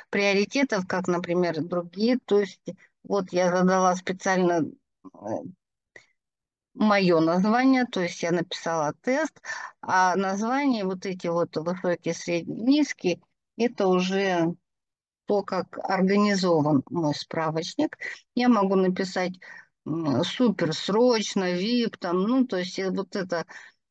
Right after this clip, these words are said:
настройка — это уже ваша, м, фантазия, то есть вы делаете, соответственно, с вашими потребностями. А после того, как я на-, выставляю приоритет, у меня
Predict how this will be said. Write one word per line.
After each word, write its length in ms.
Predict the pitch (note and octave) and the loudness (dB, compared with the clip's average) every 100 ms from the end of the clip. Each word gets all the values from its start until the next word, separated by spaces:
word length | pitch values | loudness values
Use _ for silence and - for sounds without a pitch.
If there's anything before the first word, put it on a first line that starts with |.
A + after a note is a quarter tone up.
| - - | -12 -2
настройка — 760 | F#3 F3+ F#3 - G#3 C#4 D#4+ | 0 0 -2 0 2 2 2
это 360 | C#4 G#3 G#3 G#3 | 0 0 -2 0
уже 440 | G3+ F#3+ F#3 F3 - - - | 0 0 -2 -4 -8 -20 -10
ваша, 840 | - F#3+ G3 E3 - - G3+ C4 C4 _ _ _ - | -2 2 2 2 0 -2 2 2 0 _ _ _ -12
м, 300 | - C4+ - - - | -10 -10 -12 -16 -10
фантазия, 680 | - C4 C4+ C4 C4+ B3+ | -2 2 2 2 0 0
то 160 | A#3+ A3 | -2 -6
есть 220 | G#3 - | -8 -8
вы 160 | A3 B3+ | -4 -4
делаете, 580 | A3 G3+ G#3+ A3 - F#3 | -4 -4 -2 -4 -8 -8
соответственно, 580 | F#3 F#3 G3 G#3+ - F#3 | -4 -4 -2 -4 -4 -4
с 100 | F#3 | -2
вашими 380 | F#3 F#3 G3 F#3 | -4 -2 -2 -2
потребностями. 920 | F#3 F#3 F#3 E3 D3+ - - D3+ C#3+ _ - - - - - | -2 -6 -4 -2 -2 -2 -4 -4 -4 _ -20 -20 -18 -14 -4
А 120 | F3 | -4
после 420 | F#3 B3 C#4 - | 0 2 2 2
того, 360 | B3+ B3+ B3+ A3+ | 2 2 4 2
как 240 | G3+ G3+ - | 0 -2 -2
я 260 | G#3+ F#3+ | 0 2
на-, 300 | F#3 F#3 C#3+ | 2 2 -2
выставляю 1300 | A2 F#3+ F#3+ G#3 - G#3 G#3 G3 G3 F#3+ F3 D#3+ D#3+ _ _ _ _ _ _ _ | -2 -4 -4 -6 -4 -4 -2 -2 -2 -2 0 -2 -4 _ _ _ _ _ _ _
приоритет, 800 | - F#3+ F3+ D#3+ D#3+ - G#3+ B3+ - - C#4 C#4+ C4 - | -8 -4 -2 -2 -4 -6 -4 -4 -6 -14 -8 -6 -6 -2
у 120 | A3 | 0
меня 640 | G#3+ G#3 G3+ A3 B3 G#3+ | 2 2 0 0 -2 -4